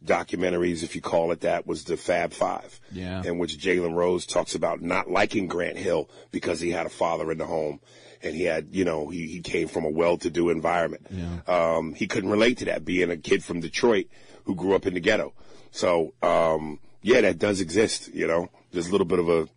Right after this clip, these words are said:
Speaker 1: a little bit of a rivalry there, you
Speaker 2: Mm-hmm.
Speaker 1: know,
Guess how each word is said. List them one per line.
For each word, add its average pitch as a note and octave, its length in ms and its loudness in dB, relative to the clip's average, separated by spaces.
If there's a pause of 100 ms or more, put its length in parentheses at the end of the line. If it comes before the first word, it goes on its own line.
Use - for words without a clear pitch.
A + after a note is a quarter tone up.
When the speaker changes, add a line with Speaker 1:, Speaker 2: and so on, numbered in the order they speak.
(320)
Speaker 1:
a - 40 -6
little C#3 140 6
bit B2 100 8
of G2 80 6
a F#2 60 8
rivalry F#2 560 4
there, F2+ 320 4 (120)
you G2 200 2
Speaker 2:
Mm-hmm. - 20 2
Speaker 1:
know, E2+ 240 2